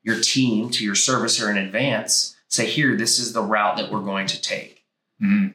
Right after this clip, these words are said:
Speaker 1: These are the steps that I would like you to take. Offer start here. If that doesn't work, go to this, go to that, go to this."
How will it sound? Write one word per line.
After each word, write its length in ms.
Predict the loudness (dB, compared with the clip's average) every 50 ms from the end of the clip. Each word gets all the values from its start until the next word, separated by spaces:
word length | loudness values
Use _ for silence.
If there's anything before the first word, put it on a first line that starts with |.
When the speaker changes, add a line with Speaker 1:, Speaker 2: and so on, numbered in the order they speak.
| -2
Speaker 1:
These 260 | -2 0 2 2 2 2
are 40 |
the 100 | 2 2
steps 440 | 2 0 2 2 4 4 4 2 2
that 100 | 0 -2
I 20 | -2
would 100 | 0 0
like 220 | -2 -2 -2 -4
you 80 | -6 -6
to 80 | -4 -4
take. 320 | -2 -2 -2 -4 -2 -2
Offer 380 | 0 0 0 0 -2 -4 -2 -2
start 360 | 0 0 0 0 0 -2 -2
here. 280 | 0 2 2 4 2
If 100 | 0 0 0
that 120 | 0 0
doesn't 260 | 0 0 0 -2 -2
work, 300 | -2 -2 -2 -2 -2 -6
go 60 | -10 -10
to 60 | -10
this, 440 | -6 -4 -4 0 0 0 -2 -2 -2
go 80 | -6
to 60 | -4
that, 440 | -2 0 0 0 0 -2 -6 -10 -10
go 80 | -8 -8
to 80 | -4
this." 400 | -2 -2 -2 0 0 -2 -2 -4